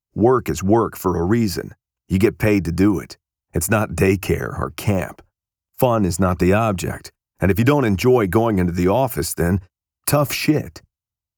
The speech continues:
Left unsaid is why, beyond an executive mandate,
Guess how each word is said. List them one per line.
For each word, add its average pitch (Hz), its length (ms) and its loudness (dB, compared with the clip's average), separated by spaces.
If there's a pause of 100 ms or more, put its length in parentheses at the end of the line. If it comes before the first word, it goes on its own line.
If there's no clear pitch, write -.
(320)
Left 120 280 2
unsaid 95 520 0
is 90 140 0
why, 98 440 0
beyond 90 460 0
an 87 120 0
executive 85 580 -2
mandate, 92 600 -2